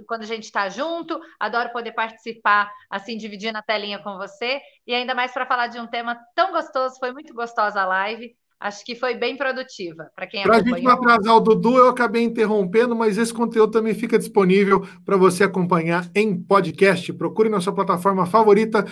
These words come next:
Speaker 2: Conexão Mais Live, todos os episódios disponíveis.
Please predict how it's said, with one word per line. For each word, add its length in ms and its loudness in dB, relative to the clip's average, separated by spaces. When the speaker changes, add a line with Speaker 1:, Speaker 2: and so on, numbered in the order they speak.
Speaker 2:
Conexão 400 0
Mais 240 2
Live, 260 0
todos 220 2
os 80 4
episódios 480 -4
disponíveis. 760 -4